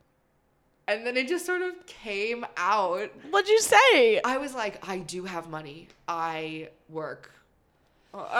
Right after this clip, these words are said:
Speaker 2: I,
Speaker 1: like, I was like,
Speaker 2: I work.
Speaker 1: <laughs> and I was like, I don't remember exactly what I said. Anyway, it ends up, she did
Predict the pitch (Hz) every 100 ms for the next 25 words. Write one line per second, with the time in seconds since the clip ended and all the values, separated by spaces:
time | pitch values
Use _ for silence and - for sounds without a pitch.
0 | 311 - 349 381 302 294 285 285 269 -
1 | 320 453 403 285 285 277 294 359 262 -
2 | 359 311 - 339 349 - 403 - - -
3 | 220 - - - 311 392 508 392 285 214
4 | 208 165 170 170 165 170 - 190 196 175
5 | - 226 233 170 170 - - - _ -
6 | 196 156 165 196 214 196